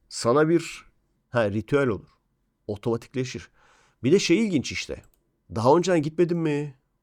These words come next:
oraya? Anlamıyorum ki abi. Harbiden öyle yani. Laf edemezsiniz abi. Hani "Şu bayan şu şekil giyinir, şu şekil giyinir." Evet. O zaman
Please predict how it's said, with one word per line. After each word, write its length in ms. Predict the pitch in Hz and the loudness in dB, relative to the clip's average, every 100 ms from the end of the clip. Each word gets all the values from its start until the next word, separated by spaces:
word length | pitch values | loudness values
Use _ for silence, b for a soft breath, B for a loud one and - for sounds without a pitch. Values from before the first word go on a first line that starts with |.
| - | -2
oraya? 580 | 120 117 104 95 107 - _ _ _ - | 2 2 2 -2 -8 -18 _ _ _ -6
Anlamıyorum 520 | 101 139 196 220 247 | 0 0 2 -2 -2
ki 140 | 156 | -4
abi. 280 | 156 107 90 _ _ _ _ - | -4 -6 -8 _ _ _ _ 0
Harbiden 440 | 160 196 214 214 | 4 6 8 6
öyle 140 | 196 | 8
yani. 320 | 143 123 131 - _ _ _ - | 6 6 4 0 _ _ _ -4
Laf 260 | 139 180 220 | 0 2 4
edemezsiniz 640 | 220 226 147 - 113 92 | 4 4 4 2 -2 -2
abi. 360 | 85 87 180 - | -2 -2 -4 -2
Hani 260 | 131 151 147 | 0 2 0
"Şu 200 | - 185 | 0 2
bayan 220 | 175 180 | 4 2
şu 140 | 175 | -2
şekil 260 | 175 180 180 | -4 -2 -2
giyinir, 340 | 165 175 185 | 0 2 0
şu 160 | - 180 | -2 -4
şekil 280 | 190 170 175 | -2 -2 -2
giyinir." 280 | 175 175 180 | 0 2 2
Evet. 340 | 156 160 165 _ _ _ - | 0 0 -4 _ _ _ -2
O 140 | 120 | 4
zaman 320 | 151 185 - | 6 6 2